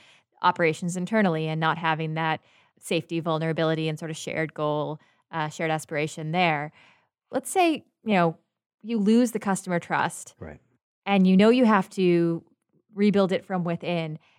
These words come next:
Speaker 1: How do you then regain that trust with customers?
Speaker 2: Well, Johnson and Johnson is actually the, the poster child of that regaining of trust. I mean, it, it, it was actually the worst corporate crisis,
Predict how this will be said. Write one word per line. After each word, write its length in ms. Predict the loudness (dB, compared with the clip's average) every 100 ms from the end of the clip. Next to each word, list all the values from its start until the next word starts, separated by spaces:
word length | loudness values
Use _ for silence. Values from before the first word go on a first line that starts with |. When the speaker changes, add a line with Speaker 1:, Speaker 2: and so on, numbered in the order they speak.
| _
Speaker 1:
How 320 | _ -6 0 0
do 60 |
you 140 | 2 2
then 180 | 4
regain 440 | 4 2 0 0 0
that 160 | -2
trust 260 | -4 -8 -8
with 100 | -16
customers? 680 | -16 -16 -16 -20 -20 -20 -4
Speaker 2:
Well, 100 | -2
Johnson 380 | 2 2 2 2
and 60 | 2
Johnson 300 | 2 2 0
is 120 | -2
actually 360 | -4 -2 -2 0
the, 180 | -2
the 140 | -4 -4
poster 360 | -2 -2 -2
child 340 | -4 -4 -4 -6
of 140 | -8
that 280 | -10 -10 -10
regaining 560 | -10 -8 -8 -10 -10 -12
of 100 | -10
trust. 460 | -8 -8 -10 -12 -10
I 60 |
mean, 180 | -8 -6
it, 120 | -6
it, 320 | -6 -6 -6
it 60 | -2
was 140 | 2
actually 320 | 2 2 2 2
the 80 |
worst 300 | 4 2 0
corporate 380 | 0 0 0 -2
crisis, 580 | 2 0 2 -2 -2